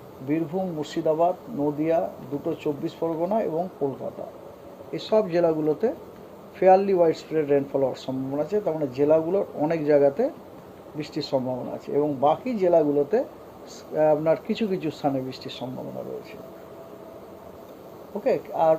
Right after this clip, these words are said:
উত্তরবঙ্গের সব জেলাগুলোতে ওয়াইড স্প্রেড রেইনফল হওয়ার সম্ভাবনা আছে। মানে most of the place-এ, more than seventy-six percent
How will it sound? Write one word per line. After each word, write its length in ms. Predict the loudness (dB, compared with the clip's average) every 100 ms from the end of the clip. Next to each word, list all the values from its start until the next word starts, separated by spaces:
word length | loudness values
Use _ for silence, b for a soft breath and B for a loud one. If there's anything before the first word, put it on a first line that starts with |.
| 2
উত্তরবঙ্গের 640 | -6 -2 0 4 6 6
সব 400 | 4 2 4 4
জেলাগুলোতে 580 | 6 4 4 2 2 2 2 0
ওয়াইড 220 | 4 4
স্প্রেড 360 | 2 -2 2 4
রেইনফল 360 | 2 0 -4 -4
হওয়ার 160 | -4 -4
সম্ভাবনা 500 | -6 -10 -10 -10 -10
আছে। 240 | -12 -10
মানে 240 | -6 -4 0
most 80 | 0
of 140 | 2
the 240 | 2 2 2
place-এ, 460 | 0 0 -4 -4 0
more 240 | 0 6
than 280 | 6 6 -2
seventy-six 680 | 0 0 -2 -6 -8 -4 -2
percent 400 | -2 0 0